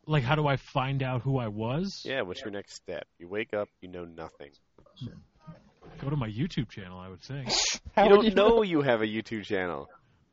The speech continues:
Speaker 1: Oh, I don't. Well, I don't know, like, how far, how, like,
Speaker 3: You have
Speaker 1: did,
Speaker 3: no memory as
Speaker 1: have
Speaker 3: to
Speaker 1: I forgotten how to wipe my own ass? Do I still have motor skills? What?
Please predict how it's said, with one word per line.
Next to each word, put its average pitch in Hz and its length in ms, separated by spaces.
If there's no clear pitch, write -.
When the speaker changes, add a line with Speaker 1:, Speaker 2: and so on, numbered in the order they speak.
Speaker 1:
Oh, 208 100
I 170 100
don't. 180 220
Well, 226 120
I 240 100
don't 262 160
know, 269 180
like, 247 180
how 233 160
far, 233 360
how, 214 240
like, 185 260
Speaker 3:
You 165 140
have 160 100
Speaker 1:
did, 151 160
Speaker 3:
no 143 160
memory 107 480
as 123 180
Speaker 1:
have 151 100
Speaker 3:
to 180 60
Speaker 1:
I 175 40
forgotten 170 340
how 170 80
to 165 80
wipe 156 220
my 160 140
own 135 140
ass? 196 340
Do 170 100
I 139 40
still 147 180
have 131 120
motor 165 260
skills? 214 520
What? 156 240